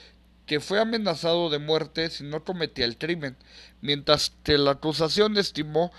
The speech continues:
que se le ofreció una cantidad de dinero, presuntamente menos de cien euros, por matar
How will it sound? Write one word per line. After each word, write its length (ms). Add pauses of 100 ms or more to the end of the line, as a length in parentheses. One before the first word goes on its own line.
(260)
que 140
se 120
le 100
ofreció 560
una 360
cantidad 440
de 80
dinero, 500
presuntamente 880
menos 400
de 100
cien 300
euros, 460 (400)
por 160
matar 540